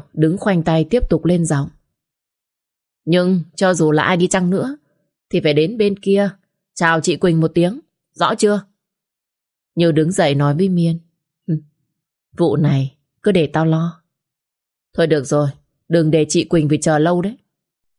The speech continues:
Như ngồi xuống bên cạnh Hà, cô ta đặt tay lên vai của Hà như một ý khích lệ cô. "Tôi nói cho chị nghe,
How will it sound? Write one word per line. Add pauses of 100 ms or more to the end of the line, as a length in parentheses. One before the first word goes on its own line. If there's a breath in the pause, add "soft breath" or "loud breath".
(500)
Như
ngồi
xuống
bên
cạnh
Hà, (420)
cô
ta
đặt
tay
lên
vai
của
Hà (280)
như
một
ý
khích
lệ
cô. (1160)
"Tôi
nói
cho
chị
nghe,